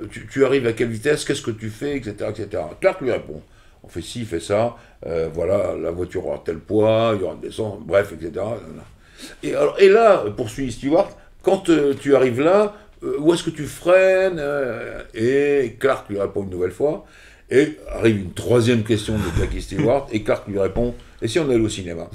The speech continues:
<laughs> J'ai toujours ça. Et ça, et Jackie, il racontait ça, euh, il ra-, il racontait ça à la fois,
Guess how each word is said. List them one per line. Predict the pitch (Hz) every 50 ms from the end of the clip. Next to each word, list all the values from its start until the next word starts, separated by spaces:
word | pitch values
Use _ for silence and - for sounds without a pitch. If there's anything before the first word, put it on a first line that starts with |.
| 107 -
<laughs> | 131 143 127 117 165 160 208 175 - - 196 - - 196 170 170 165 - 175 170 160 143 143 - - - 170 151 - - 120 - - - - - - -
J'ai | - 135 123
toujours | 104 127 131 123 -
ça. | 120 - - - - -
Et | - 135 113
ça, | 127 156 143 135
et | 120 104
Jackie, | 135 139 135 139 147 151 143 127 - - - - -
il | 104 120
racontait | 120 131 135 - 127 123 - 135 -
ça, | - - 165 175 180 170 170 - - - - _ - - - -
euh, | - 107 107 107 104 - - - 123
il | 117 110 110
ra-, | 110 117 - - -
il | 117 120
racontait | 113 120 - - 117 107 120
ça | 107 - 147 139
à | - - 123 120
la | 120 113
fois, | 104 113 117 117 110 104 98 80 -